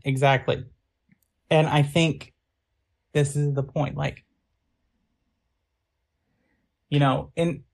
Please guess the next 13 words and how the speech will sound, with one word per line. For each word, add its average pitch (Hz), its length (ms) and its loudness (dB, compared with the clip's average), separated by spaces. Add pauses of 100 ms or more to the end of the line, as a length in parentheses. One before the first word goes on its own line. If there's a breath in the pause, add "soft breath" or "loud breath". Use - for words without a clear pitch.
(160)
swotor 196 540 6
has 156 220 6
the 143 80 4
bad 131 260 6
habit 131 540 2
of, 135 520 0 (800)
you 139 140 -4
know, 135 340 -2 (400)
it 139 140 4
was 143 160 6
Vitiate 139 560 4
all 127 260 6
along. 123 460 0